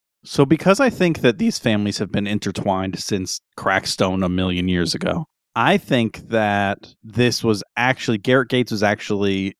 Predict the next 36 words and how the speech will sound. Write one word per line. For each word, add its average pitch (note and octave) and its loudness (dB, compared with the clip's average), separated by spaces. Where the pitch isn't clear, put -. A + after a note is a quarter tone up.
going A#2+ 4
to F3+ -2
school G2 2
with F#2 0
Gomez F#2+ 2
and F#2 -4
Morticia. F2+ -6
And G#2 2
Morticia A2+ 2
killed A2 2
Garrett A2 2
Gates, - -6
I G#2+ -4
don't G#2 -2
know, F#2 -4
probably G2 0
because F#2 -6
he's F#2 -6
racist F2+ -2
against F2 -4
people E2 2
with F2 -2
magic, E2 0
like E2+ -2
every E2 2
other E2 0
Gates. - -6
But B2 2
I B2 2
do B2 0
think B2+ -2
that G2+ -2
Gomez A#2 2
took - -6
the F2+ -6
fall - -4